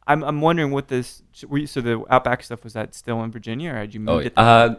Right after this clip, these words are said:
Speaker 2: well, that was what got me to Chicago. I just transferred. Beauty of
Speaker 1: Okay.
Speaker 2: corporate America. You can be like,
Speaker 1: Absolutely.
Speaker 2: "Transfer request, done."
Speaker 1: Why Chicago?
Speaker 2: Uh, I really wanted to, I,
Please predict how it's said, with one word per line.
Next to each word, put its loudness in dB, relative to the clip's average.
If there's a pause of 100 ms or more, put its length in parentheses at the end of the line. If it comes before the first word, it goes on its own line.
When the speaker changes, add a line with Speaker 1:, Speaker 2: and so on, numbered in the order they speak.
Speaker 2:
well, 0
that 2 (120)
was -6
what -4
got -18
me -20
to -20
Chicago. -18
I -20
just -20
transferred. -16 (260)
Beauty -2
of -4
Speaker 1:
Okay. -14
Speaker 2:
corporate -4
America. -10 (420)
You -16
can -12
be -8
like, -4
Speaker 1:
Absolutely. -6
Speaker 2:
"Transfer -6
request, -12
done." -10 (440)
Speaker 1:
Why -6
Chicago? -12 (400)
Speaker 2:
Uh, -2 (840)
I 0
really 4
wanted 4
to, 0 (520)
I, -2